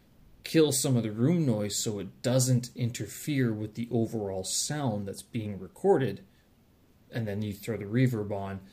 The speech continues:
and it gives it a little bit more life to the recording. It's very slight, very subtle, and, uh, I, listening to it without the reverb, it kinda sounds like, yeah, there's someone tapping pens on a table.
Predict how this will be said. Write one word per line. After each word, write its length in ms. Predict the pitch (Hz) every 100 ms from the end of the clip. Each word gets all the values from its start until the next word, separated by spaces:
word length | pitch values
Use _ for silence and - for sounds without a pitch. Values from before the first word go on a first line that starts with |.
| - -
and 100 | 113
it 60 | 107
gives 200 | 101 107
it 80 |
a 40 | 101
little 200 | 101 101
bit 220 | 95 104
more 160 | 95 92
life 360 | 101 98 -
to 80 | -
the 100 | 101
recording. 540 | 98 92 - 175 110 101 - - - - - _ _ _ _ _ _ _ _ _ _ _ -
It's 400 | 143 127 - -
very 380 | 120 139 156
slight, 600 | 147 - 143 135 220 - -
very 360 | - 117 117 110
subtle, 640 | - - 127 120 180 - - _ - -
and, 560 | - 104 101 101 101 98
uh, 300 | 101 104 101 - -
I, 440 | - 110 113 131 160 202 - - _ _ _ _ _ 226
listening 600 | 170 180 185 - 190 185
to 200 | 180 160
it 80 |
without 480 | 139 131 131 135 -
the 80 | 160
reverb, 480 | 151 170 165 190 170
it 140 | -
kinda 180 | 127 127
sounds 420 | 127 135 127 127
like, 120 | 113
yeah, 180 | 117 117
there's 160 | 117 110
someone 260 | 120 107 104
tapping 400 | 123 110 110 104
pens 320 | 110 107 113
on 80 | 101
a 80 |
table. 440 | 98 117 135 185